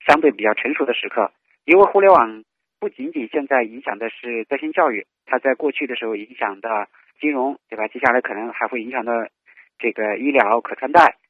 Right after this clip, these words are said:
那其实这个互联网应该来说是慢慢的入侵，或者说影响我们几乎所有的这个产业。所以呢，在线教育在过去的时候突然得到一个比较大的一个关注，可能也是这个时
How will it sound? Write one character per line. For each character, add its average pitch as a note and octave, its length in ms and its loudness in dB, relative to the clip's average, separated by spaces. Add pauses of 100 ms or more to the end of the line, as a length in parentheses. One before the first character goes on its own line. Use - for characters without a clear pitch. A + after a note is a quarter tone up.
那 C3 120 -2
其 - 200 -8
实 D3 320 0
这 D#3 120 -2
个 B2+ 180 2
互 - 120 -10
联 D#3 120 4
网 A#2 180 2
应 B2 100 -16
该 C#3 140 2
来 B2+ 140 -2
说 B2+ 260 -6
是 A2+ 360 -8 (480)
慢 D3+ 160 4
慢 C#3 160 0
的 A#2 300 2 (260)
入 C#3+ 140 -4
侵， C#3+ 380 -6
或 C3+ 120 -6
者 G#2+ 140 -6
说 B2 260 -2
影 A#2+ 180 -8
响 A#2+ 220 0
我 G#2+ 100 -10
们 G#2+ 220 -18
几 D3+ 80 -10
乎 C#3+ 340 -4 (360)
所 D3 160 0
有 F3 100 2
的 A2 240 -2
这 G#2 300 -4
个 F#2+ 340 -2
产 G2 220 -8
业。 G#2+ 240 -4 (120)
所 B2 100 -2
以 C#3 80 -2
呢， C#3 80 2 (480)
在 F3 120 6
线 D3+ 180 -2
教 E3 160 8
育 A#2+ 220 -2
在 C3+ 320 2
过 D3 180 -2
去 - 180 -12
的 B2 100 -6
时 - 100 -10
候 G#2+ 100 -8
突 - 120 -10
然 C3 180 -2
得 A2+ 140 -6
到 B2+ 200 2
一 A2+ 140 -8
个 A2 380 -2 (400)
比 A2 80 -20
较 B2+ 160 2
大 C3+ 240 4
的 B2 100 -2
一 A2 180 -8
个 G#2+ 400 -2 (220)
关 C#3+ 180 -4
注， E3 180 -6
可 - 160 -10
能 A2+ 120 -8
也 A2+ 120 -6
是 G#2+ 320 -10
这 A2 180 -8
个 G2+ 220 -10
时 - 180 -12